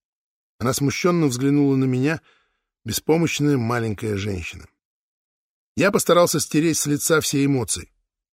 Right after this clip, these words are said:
А еще он думал, вдруг этот горностай или кто он там спустится между стен, и тогда мы его поймаем. Вот и все.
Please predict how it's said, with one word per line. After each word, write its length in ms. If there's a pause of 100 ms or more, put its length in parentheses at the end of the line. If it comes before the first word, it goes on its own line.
(580)
А 80
еще 300
он 200
думал, 380 (760)
вдруг 360
этот 260
горностай 760
или 120
кто 300
он 140
там 240 (680)
спустится 600
между 360
стен, 360
и 80
тогда 320
мы 140
его 180
поймаем. 580 (960)
Вот 180
и 40
все. 240